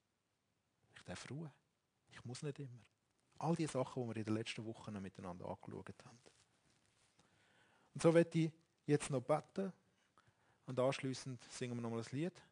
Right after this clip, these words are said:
Ja, ihr habt noch eins? Ja. Ja, und dann noch der Segen für den Abend und die Woche. Vater im Himmel, ich danke dir für die Berufung, die du uns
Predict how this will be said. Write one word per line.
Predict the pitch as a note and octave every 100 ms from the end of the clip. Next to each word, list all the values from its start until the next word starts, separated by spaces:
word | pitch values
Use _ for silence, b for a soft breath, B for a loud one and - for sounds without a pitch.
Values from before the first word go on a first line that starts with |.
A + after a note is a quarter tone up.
| _
Ja, | C3 C#3+
ihr | B2+
habt | A#2
noch | C3
eins? | C#3 -
Ja. | C3+ - - B B B B B B B B B B _ _ _ _ _ _ _ _ _ _ _ _
Ja, | A2+ G2
und | F#2 B2 A2+
dann | F#2+ F#2+ E2 B B B B
noch | F#2
der | F2
Segen | D#2 D2+ F2+
für | -
den | E2+
Abend | D#2 D#2+ - - -
und | - -
die |
Woche. | - - F3 - _ _ _ _ _ _ B B B B B B B B B _
Vater | - C3 -
im | D3
Himmel, | C#3+ D#3 D3
ich | -
danke | C3+ C3+ B2+
dir | B2+
für | - A2+
die | A2+
Berufung, | A#2 B2+ D3 D3 C#3+
die | B2 -
du | A#2
uns | A2